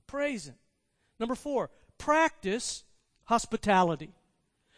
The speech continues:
As Jesus showed us in the synagogue in that little story in Mark three, a good thing on the Sabbath is to help somebody, bless someone.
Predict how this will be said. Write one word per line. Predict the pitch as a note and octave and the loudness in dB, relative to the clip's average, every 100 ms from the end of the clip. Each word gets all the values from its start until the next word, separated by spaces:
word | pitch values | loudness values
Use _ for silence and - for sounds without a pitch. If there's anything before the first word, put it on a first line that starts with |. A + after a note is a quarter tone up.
| - | -2
As | A#3+ - | -2 -2
Jesus | B3 F4 D4+ C#4+ | -4 -4 -4 -6
showed | - C4+ C4 | -2 -2 0
us | C4 - | -4 -6
in | |
the | G#3+ | -12
synagogue | - C4+ B3 G3+ F#3+ | -10 -8 -8 -8 -8
in | F#3 | -8
that | F#3 | -8
little | B3+ | -8
story | D#4 C#4+ C4+ C4 | -8 -6 -4 -4
in | |
Mark | A#3 A3+ A3 | -2 -4 -6
three, | - C#4+ E4 F#3+ E3 - _ _ _ _ _ _ - | -12 -6 -4 -4 -6 -14 _ _ _ _ _ _ -10
a | |
good | G3 - F#4+ - | -4 4 4 4
thing | E4 D#4 | -2 0
on | C#4+ | 0
the | C4 | -2
Sabbath | - D#4+ D#4 G3+ E3+ G#3 - _ _ _ _ _ _ | 0 2 2 2 -4 -10 -20 _ _ _ _ _ _
is | - A#3 | -16 -12
to | |
help | A3 C#4 | -10 -12
somebody, | - F#3 C#3+ C3 B2+ _ _ _ _ _ | -14 -16 -14 -18 -20 _ _ _ _ _
bless | F3+ A#3 C4 - - - | -2 2 4 2 -8 -12
someone. | - - D#3 C#3 C3 G3+ | -14 -12 -12 -14 -18 -20